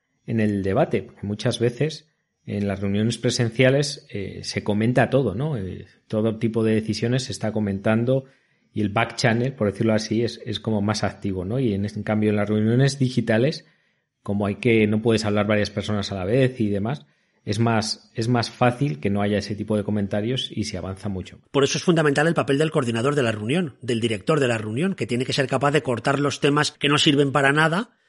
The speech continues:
Speaker 2: y que la gente se centre en lo que toca. Yo, yo de hecho, muchas veces cuando he dirigido alguna reunión,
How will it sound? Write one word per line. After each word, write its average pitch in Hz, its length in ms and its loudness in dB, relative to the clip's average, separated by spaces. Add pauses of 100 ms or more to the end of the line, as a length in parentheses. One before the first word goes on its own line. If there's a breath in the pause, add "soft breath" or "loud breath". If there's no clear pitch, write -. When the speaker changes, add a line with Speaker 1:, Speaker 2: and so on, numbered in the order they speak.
(200)
Speaker 2:
y 156 80 0
que 151 100 4
la 139 80 6
gente 139 240 2
se 139 140 0
centre 151 320 2
en 160 80 2
lo 135 80 0
que 107 100 -8
toca. 139 300 -2
Yo, 120 240 -2
yo 139 160 0
de 151 60 2
hecho, 156 140 0
muchas 151 280 0
veces 151 220 -2
cuando 135 180 0
he - 20 4
dirigido 151 260 2
alguna 151 240 2
reunión, 151 400 0